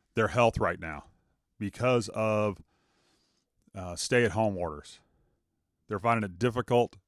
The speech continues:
to maintain and continue to do keto. But I see a lot of people that are still doing it, that keep going.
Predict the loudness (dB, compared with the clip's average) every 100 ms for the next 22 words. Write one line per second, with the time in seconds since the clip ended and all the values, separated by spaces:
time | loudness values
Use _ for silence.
0 | _ -8 -4 -2 -2 -2 -4 -8 _ _
1 | _ _ -6 -2 -2 -2 -4 -4 -6 -6
2 | -10 -12 -14 -8 -4 -4 -4 -8 -8 -4
3 | -4 -4 -10 _ _ _ _ _ _ _
4 | _ _ _ 2 2 -2 _ _ _ _
5 | _ _ _ _ _ _ _ _ _ -2
6 | 0 2 2 2 0 -4 -4 -2 0 -2
7 | -4 -6 -4 -2 -2 -2 -4 -10 _ _
8 | _ -20 -20 -10 -4 -4 -2 -2 -2 -4